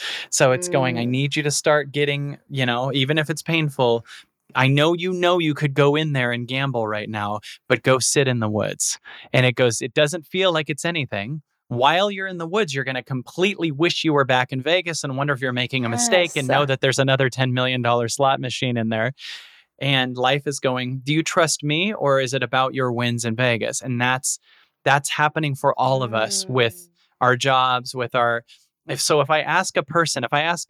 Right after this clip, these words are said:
Speaker 1: this is a great analogy we could use. If I ask a gambler that we can see as a gambler, they hit ten million and we know it's a fluke. We know the slots aren't all paying ten million all the time, but their body feels like it is.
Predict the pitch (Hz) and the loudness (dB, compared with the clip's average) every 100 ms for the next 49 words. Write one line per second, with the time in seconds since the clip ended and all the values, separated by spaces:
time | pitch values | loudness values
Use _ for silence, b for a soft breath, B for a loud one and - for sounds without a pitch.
0 | - 123 143 156 139 135 127 123 147 165 | -6 -4 -2 -2 0 0 2 2 0 0
1 | 127 113 104 107 113 135 101 - B B | -2 -4 -4 -4 0 0 -2 -6 B B
2 | B 139 147 139 151 170 208 - 180 135 | B 0 2 2 2 2 0 -2 -4 -2
3 | 151 151 156 131 107 110 123 135 117 147 | 0 2 0 -2 -2 -4 0 0 0 -4
4 | - 185 160 165 147 135 123 123 120 107 | -4 -6 -4 -2 0 -2 -2 -2 0 -2
5 | 95 110 123 143 156 - 156 165 151 139 | -6 0 2 2 0 0 -2 0 0 0
6 | 127 123 127 135 127 127 131 151 170 156 | 0 -2 -4 -2 0 2 4 4 4 2
7 | 202 - 139 101 104 131 127 139 135 127 | -2 2 4 4 2 0 4 4 4 2
8 | 123 _ - - - 117 117 123 117 113 | -2 _ -8 -4 2 2 2 0 0 0
9 | 110 120 110 - 107 113 110 104 95 113 | 0 -2 -2 -2 -2 0 -2 -4 -6 -10
10 | - 110 113 B B B - 113 131 110 | -8 -10 -10 B B B 0 4 4 4
11 | 120 117 117 104 107 104 107 - 101 98 | 2 4 0 -4 -6 -4 -6 -6 -6 -6
12 | 123 | -6